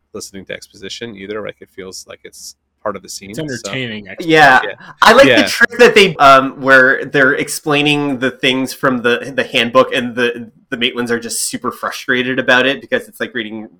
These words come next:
Speaker 3: uh, what, stereo instructions?
Speaker 1: Stereo
Speaker 2: Yeah,
Speaker 1: instructions,
Speaker 2: stereo
Speaker 1: yeah.
Speaker 2: instructions, he says,
Speaker 3: Yeah.
Speaker 2: yeah.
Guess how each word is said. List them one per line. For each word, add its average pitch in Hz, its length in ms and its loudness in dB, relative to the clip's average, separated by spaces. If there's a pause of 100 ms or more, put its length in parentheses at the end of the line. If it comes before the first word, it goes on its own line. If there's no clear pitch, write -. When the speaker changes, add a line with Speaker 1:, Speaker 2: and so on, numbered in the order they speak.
(140)
Speaker 3:
uh, 104 200 -6
what, 98 280 -6
stereo 143 380 4
instructions? 190 580 -2
Speaker 1:
Stereo 131 240 6
Speaker 2:
Yeah, 110 60 2
Speaker 1:
instructions, 107 480 -4
Speaker 2:
stereo 123 240 -6
Speaker 1:
yeah. 101 100 -2 (140)
Speaker 2:
instructions, - 240 -10
he 104 80 -16
says, 104 100 -8
Speaker 3:
Yeah. 101 240 -4
Speaker 2:
yeah. 104 120 -14